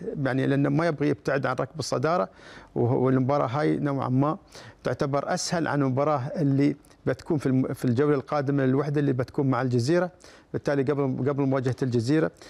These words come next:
الوحدة يبغى يأمن موقفه في ال-، في المنافسة، ويبغى يكون في،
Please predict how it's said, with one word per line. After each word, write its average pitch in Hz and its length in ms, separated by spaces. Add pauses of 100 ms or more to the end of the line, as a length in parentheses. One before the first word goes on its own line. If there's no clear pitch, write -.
(240)
الوحدة 143 340
يبغى 135 220
يأمن 147 340
موقفه 131 380
في 127 160
ال-، 120 840
في - 80
المنافسة، 139 580
ويبغى 131 280
يكون 131 220
في، 131 260